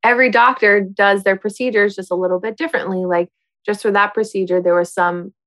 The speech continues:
surgeons that used a jig and some that didn't want to use one. So I was asking, you know, "Why would you like it?" And why sometimes maybe people find it a little bit in their way or maybe, like, a little cluttery in their, in their surgery. So it was really interesting to see how everyone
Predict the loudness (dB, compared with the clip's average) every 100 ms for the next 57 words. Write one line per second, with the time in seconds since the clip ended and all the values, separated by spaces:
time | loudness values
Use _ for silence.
0 | _ -4 -2 -2 -2 -2 0 -2 -4 -6
1 | -2 0 0 0 -4 -6 -6 -2 -2 0
2 | -2 0 0 0 0 -6 -6 -6 -6 -4
3 | -2 0 0 -2 -6 -6 -10 -10 _ _
4 | _ _ -6 -2 0 2 2 2 0 -2
5 | -2 -2 0 -2 -2 -2 0 0 -2 -8
6 | -6 -4 -4 -6 -6 -6 -10 -8 -8 -4
7 | -2 0 -2 0 0 -2 -2 -4 -6 -2
8 | 2 4 4 4 4 4 4 2 0 -2
9 | -2 -2 0 0 0 -4 _ _ _ 0
10 | 2 0 0 -2 -6 -8 -6 -4 -4 -4
11 | -8 -10 -10 -4 -2 0 -2 -4 -6 -4
12 | -2 -4 _ _ _ -6 -4 -4 -2 0
13 | 0 -2 -4 -6 -6 -6 -8 -4 -4 0
14 | 0 0 0 -2 -2 -4 -8